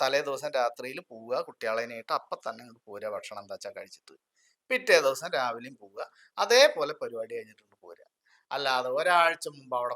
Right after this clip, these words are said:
പോയിട്ട് നിന്നിട്ടുള്ള വിലസലും വിലവീര്യം ചെയ്യലൊന്നും വേണ്ട.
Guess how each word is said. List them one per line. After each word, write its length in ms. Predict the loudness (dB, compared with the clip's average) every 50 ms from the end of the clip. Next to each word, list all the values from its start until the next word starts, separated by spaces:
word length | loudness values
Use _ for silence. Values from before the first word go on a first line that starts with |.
| -8 _
പോയിട്ട് 240 | -12 -12 -10 _ -14
നിന്നിട്ടുള്ള 460 | -16 -16 -18 -18 -18 -14 -8 -6 -4
വിലസലും 440 | -4 -6 -6 -8 -14 -14 -16 -16 -10
വിലവീര്യം 500 | -10 -10 -10 -10 -12 -12 -12 -12 -14 -12
ചെയ്യലൊന്നും 540 | -14 -16 -16 -16 -16 -20 -20 _ _ _ _ _ _ _
വേണ്ട. 380 | _ -14 -14 -12 -14 -14 -12 -14